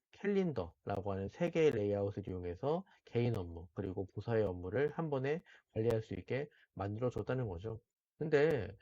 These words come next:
기왕에 땡땡땡의 스페이스라고 하는 이름을 붙였는데 이렇게 공용 데이터베이스만 다룰 수 있게 하는 것도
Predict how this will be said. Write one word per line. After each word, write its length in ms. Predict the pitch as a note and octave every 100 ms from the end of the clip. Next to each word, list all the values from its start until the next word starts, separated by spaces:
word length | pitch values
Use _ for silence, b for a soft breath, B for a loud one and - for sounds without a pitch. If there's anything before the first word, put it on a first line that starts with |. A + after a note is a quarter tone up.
| b _ _
기왕에 600 | - D3+ F3 C#3 C3 B2
땡땡땡의 680 | G2+ F3 G3 G#3+ G#3 F3 E3
스페이스라고 680 | D#3 _ E3+ - - C3+ C3+
하는 160 | B2+ A2+
이름을 320 | A2 A2+ A2
붙였는데 640 | - C3+ B2+ F#2 G#2+ A2 - _ _
이렇게 380 | G#2 - G#2+ G2+ -
공용 340 | B2+ D3 E3+ E3
데이터베이스만 720 | A2+ A2+ B2+ A2+ A2 A#2 A2
다룰 240 | G#2+ G#2
수 140 | G2+ G#2+
있게 160 | G2+ A2+
하는 180 | A2+
것도 420 | G2+ F#2 - D3